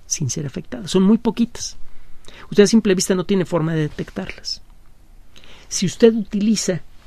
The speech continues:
un explorador óptico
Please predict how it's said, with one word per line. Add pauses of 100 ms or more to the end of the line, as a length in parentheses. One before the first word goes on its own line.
(600)
un
explorador
óptico